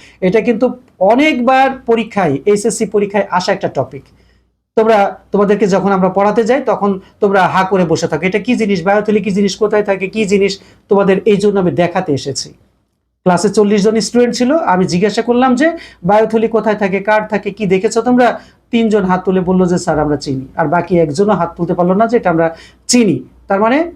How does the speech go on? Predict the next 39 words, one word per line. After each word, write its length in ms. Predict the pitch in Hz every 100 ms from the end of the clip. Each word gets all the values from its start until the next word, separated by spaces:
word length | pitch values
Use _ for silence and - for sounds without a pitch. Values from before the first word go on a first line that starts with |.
| -
অধিকাংশই 460 | 202 233 226 -
তোমরা 220 | 202 180 180
চিনো 280 | - 220
না 160 | 202 226
যে 100 | 180
এটা 120 | 165
বায়ুথলি। 520 | 139 143 139 135 127 - _ _ 180
আচ্ছা, 340 | 151 131 - - _ _ _ _ _ _ _ _ _
তো 380 | 233 220 254 - _
এই 80 | 196
যে 100 | 185
বায়ুথলি, 480 | 190 196 214 226 330
বায়ুথলির 500 | 196 190 196 226 240
ওপরে 280 | 208 214 214
যে 120 | 220
পর্দাটা 480 | 226 208 220 220 240
আছে, 280 | 240 285 359 - _ _ 208
ওই 140 | 208
বায়ুথলির 640 | 185 202 208 240 277 285 -
ওপরের 340 | 202 196 233 226
যে 120 | 240
পর্দা, 400 | 220 226 208 294 -
ওই 180 | 214 226
বায়ুথলির 500 | 185 202 202 233 220
ওপরের 340 | 196 214 220
পর্দার 560 | - 196 190 185 233 240 - - 151
বাইরের 320 | 175 190 208
অংশকে 340 | 214 - 214
বলা 200 | 202 202
হয়ে 120 | 208 214
থাকে 240 | 220 233
টিউনিকা 600 | 233 208 208 220 254 269 -
এক্সটার্না, 500 | 190 - 226 240 320
ভেতর 300 | 151 165 185
দিকে 240 | 185 190
বলা 200 | 175 180
হয়ে 100 | 190
থাকে 180 | 196 240
টিউনিকা 580 | - 190 202 196 339